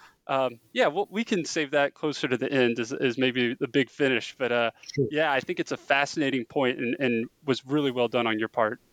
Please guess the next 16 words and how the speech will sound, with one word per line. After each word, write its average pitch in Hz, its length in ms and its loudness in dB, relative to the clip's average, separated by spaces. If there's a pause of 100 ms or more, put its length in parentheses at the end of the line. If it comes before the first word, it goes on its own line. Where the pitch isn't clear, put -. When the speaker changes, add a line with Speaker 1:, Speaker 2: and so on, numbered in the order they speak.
(760)
Speaker 2:
Thanks. - 380 -8 (360)
Speaker 1:
Um, 131 360 2
now, 156 480 0
moving 170 500 0 (100)
along 147 360 0
to 156 140 -6
the, 131 320 4
to - 120 -4
the 123 60 0
Boston 135 420 0
Marathon, 131 440 2
'cause - 160 -12
it's - 120 -8
coming 135 260 2
up - 140 0
soon. 107 320 -4